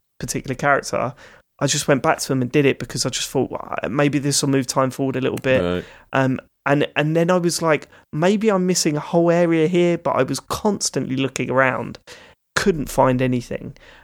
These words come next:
Speaker 1: Um, and I was just like, "Man, fuck." Th-, th-, w-, it's more frustrating than it is a criticism because I'm loving it.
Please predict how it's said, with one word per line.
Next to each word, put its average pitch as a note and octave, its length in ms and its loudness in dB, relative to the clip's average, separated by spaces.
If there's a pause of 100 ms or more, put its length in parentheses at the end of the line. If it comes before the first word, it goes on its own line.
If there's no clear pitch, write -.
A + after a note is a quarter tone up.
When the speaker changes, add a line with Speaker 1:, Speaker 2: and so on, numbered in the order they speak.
(140)
Speaker 1:
Um, B2+ 320 0 (100)
and B2+ 320 2
I C#3+ 120 2
was C#3 140 -2
just - 240 -4
like, C#3+ 160 -2
"Man, F#3 380 -2 (220)
fuck." - 420 -2 (400)
Th-, A#3 180 4
th-, - 140 4
w-, F#3 300 -4
it's - 260 0
more C4+ 180 4
frustrating F3 1000 0
than C#3 120 4
it - 100 0
is C3+ 120 0
a C#3+ 60 -2
criticism - 760 -2
because D3 480 2 (840)
I'm G3 160 6 (220)
loving F3+ 560 0
it. G#2+ 220 -6